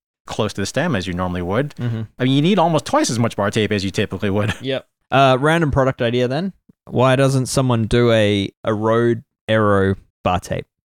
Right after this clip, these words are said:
Speaker 2: which is like, it just gives you half the <laughs> roll length and doesn't charge you nearly as much?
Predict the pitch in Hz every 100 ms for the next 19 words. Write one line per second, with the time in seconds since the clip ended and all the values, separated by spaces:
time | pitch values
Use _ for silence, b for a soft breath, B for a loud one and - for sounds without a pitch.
0 | - 90 101 92 87 - 107 104 - 101
1 | 135 - 101 - 117 104 101 95 85 87
2 | - 90 92 - _ _ _ 107 107 98
3 | 113 101 104 98 95 82 - 78 - -